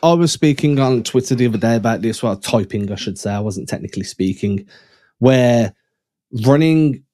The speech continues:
D H O actions is something that a lot of high-level teams do consistently.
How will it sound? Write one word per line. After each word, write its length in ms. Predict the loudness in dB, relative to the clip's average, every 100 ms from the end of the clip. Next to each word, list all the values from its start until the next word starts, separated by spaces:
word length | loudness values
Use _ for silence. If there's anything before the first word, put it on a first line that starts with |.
| -4
D 140 | 2 4
H 320 | 4 0 0
O 180 | 0 0
actions 540 | -4 -4 0 0 0
is 240 | -2 -2 0
something 320 | -2 0 -2
that 180 | 0 2
a 40 |
lot 200 | 2 2
of 60 | 0
high-level 480 | 0 2 2 0 -4
teams 400 | -2 -2 -2 -2
do 320 | 2 4 4
consistently. 960 | 2 -2 0 -2 0 0 2 4 2